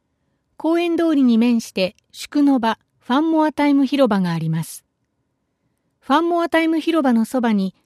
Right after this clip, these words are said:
最寄り駅の大江戸線都庁前駅があります。新宿中央公園マップ終わり。四つの項目があります。一つ目、遊ぶ。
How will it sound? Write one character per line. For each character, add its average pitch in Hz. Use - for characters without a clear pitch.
最 214
寄 277
り 285
駅 214
の 185
大 285
江 302
戸 285
線 240
都 208
庁 311
前 311
駅 254
が 190
あ 175
り 170
ま 170
す。 -
新 311
宿 330
中 320
央 330
公 311
園 294
マ 277
ッ 269
プ 185
終 175
わ 214
り。 202
四 226
つ -
の 349
項 262
目 233
が 208
あ 196
り 190
ま 190
す。 -
一 -
つ -
目、 247
遊 294
ぶ。 269